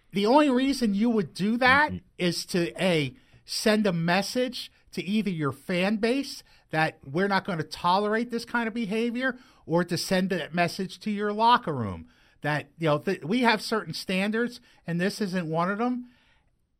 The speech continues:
Speaker 1: except everybody would laugh in their face.
Speaker 2: Right.
Speaker 1: I mean, there's, there, this team is so beyond messages. This team is so beyond symbols. Like, you're trying to change the cul-, you know, the only reason to do that,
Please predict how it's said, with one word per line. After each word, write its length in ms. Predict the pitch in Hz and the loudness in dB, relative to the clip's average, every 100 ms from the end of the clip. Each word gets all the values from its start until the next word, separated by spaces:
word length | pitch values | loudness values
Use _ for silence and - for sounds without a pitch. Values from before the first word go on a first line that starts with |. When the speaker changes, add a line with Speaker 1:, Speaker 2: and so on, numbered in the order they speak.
| - | -12
Speaker 1:
except 420 | 214 - 269 254 | -4 2 2 4
everybody 420 | 254 247 233 214 | 2 2 4 2
would 140 | 208 190 | 2 0
laugh 300 | 190 196 190 | 4 4 4
in 100 | 170 | -2
their 100 | 170 | -2
face. 540 | - 277 - - - 76 | -2 -2 -2 -8 -12 -8
Speaker 2:
Right. 240 | 76 67 - - | -8 -8 -12 -4
Speaker 1:
I 60 | 220 | 2
mean, 280 | 262 247 - | 2 2 2
there's, 320 | 302 294 - - | 4 4 4 -4
there, 200 | 262 226 - | -4 -4 -4
this 220 | 302 - | -4 -4
team 260 | - 277 254 | -4 -2 0
is 140 | 208 | 0
so 160 | - 294 | 2 2
beyond 460 | 320 277 254 247 220 | 4 2 4 4 4
messages. 680 | 208 - 185 117 95 - - _ - - | 2 0 -6 -6 -10 -14 -20 _ -20 -6
This 200 | 202 - | -4 -4
team 300 | - 269 254 | -2 0 0
is 100 | 247 | -2
so 300 | - 277 330 | 2 4 4
beyond 460 | 320 277 254 247 - | 4 2 2 2 0
symbols. 560 | - 247 220 185 147 - - | 0 0 2 0 -2 -12 0
Like, 180 | 196 202 - | 2 2 -2
you're 140 | - 233 | -2 0
trying 380 | 240 285 294 262 | 4 6 6 4
to 80 | |
change 460 | 247 - 262 269 269 | 0 2 4 2 0
the 80 | 226 | -4
cul-, 340 | - 247 240 - - | 4 4 4 0 2
you 80 | 240 | 4
know, 180 | 240 - - | 4 0 0
the 100 | 240 | 8
only 220 | 302 349 | 10 10
reason 360 | 359 359 339 330 | 4 2 0 0
to 100 | 294 | 0
do 240 | 285 330 | 4 4
that, 320 | 240 151 131 | 6 6 4